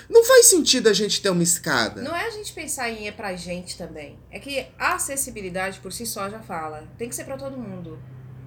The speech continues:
Speaker 2: Né? Tem que ser pra todo mundo.
Speaker 1: É que, mas é que eu, eu acredito que talvez a pessoa, o,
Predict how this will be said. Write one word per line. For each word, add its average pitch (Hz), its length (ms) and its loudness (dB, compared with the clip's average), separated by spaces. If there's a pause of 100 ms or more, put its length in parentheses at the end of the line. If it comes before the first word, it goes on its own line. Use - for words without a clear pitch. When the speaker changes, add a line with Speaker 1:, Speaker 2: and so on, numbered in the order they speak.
(140)
Speaker 2:
Né? 160 140 -10
Tem 190 140 -12
que - 80 -6
ser 247 80 -6
pra 233 120 -8
todo 247 240 -8
mundo. 196 420 -10
Speaker 1:
É 359 100 2
que, 370 120 2
mas 339 280 4
é 349 80 2
que 349 100 2
eu, 349 100 4
eu 262 400 2
acredito 285 440 0
que 269 80 -2
talvez 254 400 2
a 254 80 2
pessoa, 226 920 4
o, 156 320 2